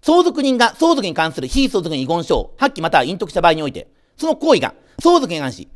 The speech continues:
不当な利益を目的とするものでなかった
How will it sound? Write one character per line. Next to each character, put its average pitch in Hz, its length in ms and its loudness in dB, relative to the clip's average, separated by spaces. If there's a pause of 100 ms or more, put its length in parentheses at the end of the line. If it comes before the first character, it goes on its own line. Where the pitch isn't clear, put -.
(280)
不 - 180 -18
当 381 460 4
な 339 140 2
利 320 280 0
益 196 300 0
を 143 120 2
目 123 300 -6
的 220 220 -4
と 202 120 -2
す - 140 -10
る 175 80 2
も 185 120 -4
の 170 60 -6
で 110 120 -8
な 170 180 -4
か 240 120 -8
っ - 100 -10
た - 140 -14